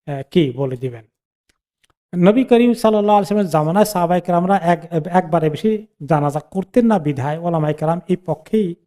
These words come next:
হাদিস এদিকেই নির্দেশ দেয়। তবে একাধিক ক্ষেত্রে কোনো কোনো ক্ষেত্রে কনসিডারেবল হতে পারে এই সেন্সে,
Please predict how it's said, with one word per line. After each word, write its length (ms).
হাদিস 340
এদিকেই 420
নির্দেশ 420
দেয়। 320
তবে 240
একাধিক 440
ক্ষেত্রে 340
কোনো 300
কোনো 200
ক্ষেত্রে 300
কনসিডারেবল 760
হতে 220
পারে 280
এই 140
সেন্সে, 540